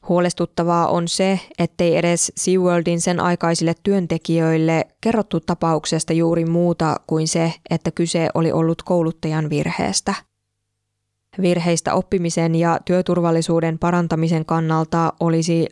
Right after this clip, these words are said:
luultavasti ollut hedelmällistä tiedottaa tapahtuneesta avoimesti ja käsitellä sitä.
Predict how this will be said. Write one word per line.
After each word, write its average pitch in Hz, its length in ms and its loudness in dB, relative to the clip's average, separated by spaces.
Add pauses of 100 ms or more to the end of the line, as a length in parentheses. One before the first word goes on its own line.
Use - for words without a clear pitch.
(100)
luultavasti 196 600 0
ollut 165 320 0
hedelmällistä 160 920 0
tiedottaa 170 460 -2
tapahtuneesta 160 800 -4
avoimesti 151 840 -2
ja 160 100 -2
käsitellä 156 560 -4
sitä. 185 340 -6